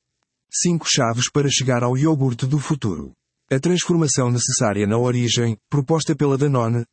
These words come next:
é fundamental para definir o que será a categoria dos iogurtes nos próximos anos. Para o efeito, a evolução baseia-se em cinco eixos que atravessam toda a cadeia de valor.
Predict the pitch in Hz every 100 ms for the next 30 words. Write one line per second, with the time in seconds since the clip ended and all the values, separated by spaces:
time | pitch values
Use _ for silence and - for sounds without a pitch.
0 | - 107 - 143 143 143 135 123 117 120
1 | 139 123 147 135 131 147 - 160 143 143
2 | 170 156 156 123 113 120 147 156 123 110
3 | 127 135 - 113 92 110 113 110 85 71
4 | 69 - _ _ _ _ _ _ _ 127
5 | 117 131 151 - 120 113 123 117 _ 123
6 | 135 156 170 175 - 170 151 139 127 123
7 | 113 120 101 - 175 151 135 123 127 -
8 | 175 170 165 131 143 143 135 151 151 160
9 | 170 123 104 101 113 113 92 76